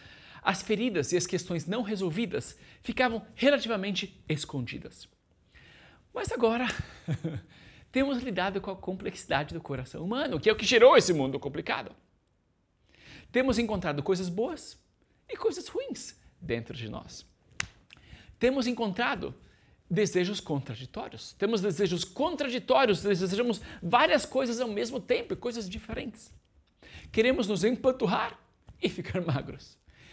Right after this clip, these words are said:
Ficar em forma, mas ficar o dia inteiro no sofá. Ser centrados em nós mesmos, mas sermos amados pelos outros. Ser bons no trabalho,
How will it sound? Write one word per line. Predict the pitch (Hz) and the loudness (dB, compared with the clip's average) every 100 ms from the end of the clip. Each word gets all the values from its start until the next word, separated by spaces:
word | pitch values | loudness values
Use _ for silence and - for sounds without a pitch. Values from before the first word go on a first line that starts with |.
| - | -20
Ficar | - 233 220 220 | -8 -2 2 4
em | 220 | 2
forma, | - 269 294 302 302 - - - - | 8 10 10 8 4 4 -8 -20 -10
mas | - 180 | -2 -2
ficar | 175 175 175 | 0 -2 0
o | 120 | -2
dia | 165 | -4
inteiro | 220 151 175 | -4 -2 -2
no | 113 | -4
sofá. | - - - 156 - _ _ _ _ - - - | -8 -4 -4 -4 -16 _ _ _ _ -20 -20 -8
Ser | - 240 285 - | 8 8 8 0
centrados | - - 226 - 196 151 127 - | -4 0 0 -2 -4 -2 -6 -4
em | 170 | -2
nós | 202 254 | 0 0
mesmos, | 214 247 247 294 - - - | 2 2 0 -8 -12 -16 -8
mas | - 381 | -6 -4
sermos | 392 480 311 | -4 -4 -4
amados | 269 175 175 185 | -2 -2 -2 -6
pelos | - 131 131 | -6 -4 -2
outros. | - - - - - _ _ - - - - | -2 -4 -12 -20 -20 _ _ -20 -20 -16 -4
Ser | - 190 | 2 2
bons | 151 262 285 | 6 4 4
no | 285 | 0
trabalho, | 269 220 277 196 143 | 0 2 0 0 -4